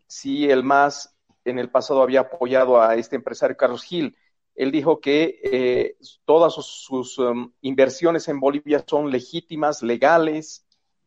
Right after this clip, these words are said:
tanto en transporte de carga, mm, a través de trenes, el teleférico y La Razón. Habló, eh, no muy detenidamente, pero habló positiva y de manera optimista,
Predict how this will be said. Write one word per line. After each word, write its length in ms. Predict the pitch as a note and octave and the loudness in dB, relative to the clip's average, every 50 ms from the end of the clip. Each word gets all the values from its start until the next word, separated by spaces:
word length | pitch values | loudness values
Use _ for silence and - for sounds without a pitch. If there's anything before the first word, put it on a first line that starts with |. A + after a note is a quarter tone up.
| _ | _
tanto 280 | - C#3+ D3+ D3 - D3 | 0 0 0 0 0 -4
en 140 | C#3 C3+ - | -4 -2 -2
transporte 1120 | C3 B2+ B2 A#2+ B2 - - _ - D3 C#3+ D3 - - C#3 C3 B2+ B2 A#2+ A#2 - - _ | -2 -4 -4 -4 -8 -16 -8 _ 0 0 0 0 0 2 2 4 4 2 0 -2 -6 -8 _
de 180 | - A#2+ A#2 - | -8 -8 -6 0
carga, 500 | - C#3+ D3 C#3+ C#3 C#3 C3+ C3 - - - - _ | 2 4 4 4 6 6 6 6 4 2 -4 -18 _
mm, 180 | B2+ C3 C3+ - - | -12 -10 -10 -8 -6
a 120 | - A#2+ - | -6 -4 -2
través 280 | - C3 C3+ C#3 B2+ | 0 0 0 0 -2
de 80 | B2 A#2 | -2 -4
trenes, 720 | - - D#3 E3+ E3+ E3 D#3+ D3+ D3 - - - - _ _ _ _ _ _ _ - | -2 0 0 0 0 0 -2 -2 -4 -6 -10 -18 -20 _ _ _ _ _ _ _ -6
el 200 | C3 C3 C3 - | -4 -4 -4 -2
teleférico 1040 | - B2 B2+ B2 B2 - - F3+ F3+ E3+ E3 D#3+ D3+ - - D#3 D3+ D3+ C#3+ C#3+ - _ _ _ _ _ _ _ _ _ _ _ _ _ _ _ _ _ | -2 0 0 0 -2 0 0 2 2 2 0 -2 -6 -4 0 2 2 2 2 -2 -8 _ _ _ _ _ _ _ _ _ _ _ _ _ _ _ _ _
y 160 | - C#3+ D3 | -4 -2 0
La 140 | C#3 C#3 B2+ | 2 2 0
Razón. 480 | A2+ B2 A#2+ A#2+ - - - C3+ B2 B2 | 2 0 -2 -2 -2 -4 -4 -2 0 0
Habló, 460 | B2 B2 C#3 D3+ D#3 E3 E3 E3 - _ _ _ _ _ _ _ - | -2 -2 0 2 2 2 2 0 -4 _ _ _ _ _ _ _ -4
eh, 460 | C3 C3 C3+ B2+ B2 B2 A#2+ A#2 A2+ A#2 | -2 0 2 2 2 2 0 0 0 -2
no 400 | B2 C#3 D3 D#3 D#3+ D#3 D3+ D3+ | -4 -2 0 2 2 4 2 2
muy 200 | D3+ D3+ D#3 D#3+ | 0 0 -2 0
detenidamente, 720 | D3 D3+ D3+ E3 D#3 D#3 D3+ E3 E3 E3+ D#3 D#3 D#3 F#3 | 0 0 0 0 -2 -2 -2 -2 -2 -2 -4 -4 -4 -4
pero 300 | F#3 - C3 - C3 B2+ | -2 -2 -2 2 4 2
habló 460 | B2+ - - D3 D#3 E3 E3 - - _ _ _ _ _ | 2 2 2 2 2 2 2 0 -4 _ _ _ _ _
positiva 960 | - D3+ D3+ D3+ - E3 - _ - G#3 G3+ G3+ F3+ F#3+ G3 G3 G3 _ _ _ _ _ _ _ | 2 2 2 2 -2 -8 -14 _ -8 -8 -4 0 2 2 2 0 -4 _ _ _ _ _ _ _
y 160 | - D#3+ E3+ | -6 -4 -2
de 120 | D3+ D3+ D3 | 2 2 2
manera 460 | C#3+ C3+ C3+ D3+ D#3+ D#3+ D#3+ D#3 - - | 4 4 2 2 2 2 2 0 0 0
optimista, 1120 | - C3+ C3 - - _ - D3 C#3 D3+ D3+ F3+ F3+ E3+ - - _ - D3+ D#3+ F3 E3+ _ | 0 0 0 0 -10 _ -10 -8 -6 -6 -6 -6 -6 -8 -10 -6 _ 0 0 0 0 -4 _